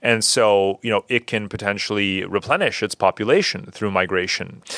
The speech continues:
So I think we're gonna see huge realignments, you know, of, uh, of economic, political, and human geography in the years ahead.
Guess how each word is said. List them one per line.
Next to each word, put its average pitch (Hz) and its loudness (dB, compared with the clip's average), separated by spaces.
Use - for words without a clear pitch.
So - 0
I 196 4
think 247 0
we're 214 4
gonna 175 4
see 156 4
huge 165 0
realignments, 117 2
you 107 -4
know, 90 2
of, 92 2
uh, 92 4
of 95 -2
economic, 98 0
political, 92 2
and 90 -8
human 98 -4
geography 92 2
in 92 -2
the 90 -2
years 90 2
ahead. 92 0